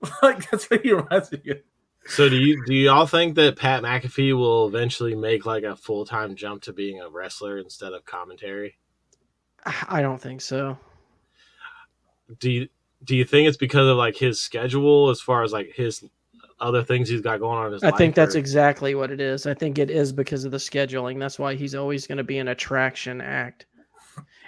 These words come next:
Speaker 3: And
Speaker 2: Kinda
Speaker 3: honestly, that's
Speaker 2: sucks.
Speaker 3: best for him. But because of his name, a-, no, actually, it's better that way because it, it makes him an attraction every single time. Because if they keep flooding the shows with him and you're seeing him every week, then that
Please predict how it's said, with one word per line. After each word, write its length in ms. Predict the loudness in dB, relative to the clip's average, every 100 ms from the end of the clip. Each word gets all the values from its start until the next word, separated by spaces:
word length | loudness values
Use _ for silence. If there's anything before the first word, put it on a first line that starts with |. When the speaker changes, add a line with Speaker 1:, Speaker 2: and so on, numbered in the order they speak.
| 6
Speaker 3:
And 120 | 10
Speaker 2:
Kinda 40 |
Speaker 3:
honestly, 400 | 10 10 8 6
that's 160 | 6 4
Speaker 2:
sucks. 140 | 4
Speaker 3:
best 240 | 4 4 2
for 140 | -4
him. 280 | -2 -2 -2
But 200 | -2 -2
because 320 | -4 -2 0
of 100 | 0
his 220 | -2 -4 -4
name, 460 | -4 -4 -6 -8 -12 _ _ _ -14
a-, 80 | -14 -4
no, 160 | 0 0
actually, 420 | -2 -4 -4 -4
it's 120 | -4
better 320 | -2 0 -2
that 220 | -6 -12
way 220 | -14 -12 -12
because 440 | -10 -6 -6 -6
it, 180 | -10 -6
it 160 | -4 0
makes 300 | 2 2 0
him 180 | -4
an 80 | -4
attraction 580 | -6 -4 -4 -4 -8 -10
every 240 | -8 -10
single 260 | -10 -10 -12
time. 340 | -10 -8 -8 -10
Because 360 | -10 -10 -10 _ _ _ _ -2
if 180 | -2 2
they 160 | 0
keep 220 | 0 -6
flooding 600 | -8 -4 0 2 0 -4
the 100 | -6
shows 460 | -8 -6 -6 -6 -8
with 180 | -12 -12
him 140 | -12
and 80 | -12
you're 80 | -14
seeing 280 | -12 -8 -8
him 120 | -6
every 340 | -6 -6 -4 -4
week, 360 | -4 -4 -6 -8
then 460 | -8 -6 -6 -6
that 320 | -4 -2 -4